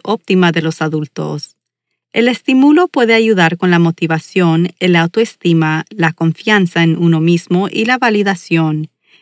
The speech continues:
y no es lo mismo que elogios. Siempre he experimentado un poco de incomodidad cuando me elogian.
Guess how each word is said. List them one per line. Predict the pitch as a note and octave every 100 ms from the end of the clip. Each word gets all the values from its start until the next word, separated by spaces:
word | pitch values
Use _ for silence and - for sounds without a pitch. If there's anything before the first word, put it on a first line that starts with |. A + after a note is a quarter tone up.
| _ -
y | A3+
no | B3+ E4+
es | D4 C4+ -
lo | C4
mismo | F#3+ D#3+ F3
que | F3 G3+
elogios. | G#3 A3 - D#3+ D3 C#3+ - - _ _ _ _ _
Siempre | - C#4 D4 G4+ E4
he | C4
experimentado | - - A#3 G#3+ F#3 F3 E3+ E3
un | E3+
poco | F3 D#3 F3 F3
de |
incomodidad | F#3+ G#3+ A3+ A3+ A3+ B3 A3 -
cuando | F3+ F3+
me | E3+
elogian. | D#3+ D#3+ - D#3+ D3+ D3+